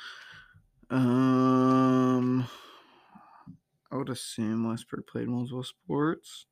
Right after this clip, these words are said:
I would ass-, they always talk about LeBron playing football, but you wouldn't pick either of those people. Hmm.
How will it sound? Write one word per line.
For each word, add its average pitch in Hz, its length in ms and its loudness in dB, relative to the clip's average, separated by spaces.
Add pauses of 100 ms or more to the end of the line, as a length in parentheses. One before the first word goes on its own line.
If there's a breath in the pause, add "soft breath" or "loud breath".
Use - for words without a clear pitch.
(220)
I 127 80 -4
would 127 140 -2
ass-, - 500 -14 (200)
they 120 120 0
always 127 240 0
talk - 160 -8
about - 200 -8
LeBron 127 580 -6
playing 131 480 -6
football, 156 720 0 (1900)
but - 160 -18
you - 180 -10
wouldn't - 420 -14
pick - 260 -16 (100)
either - 360 -12
of - 60 -16
those - 380 -16
people. - 960 -18 (1800)
Hmm. 110 880 -2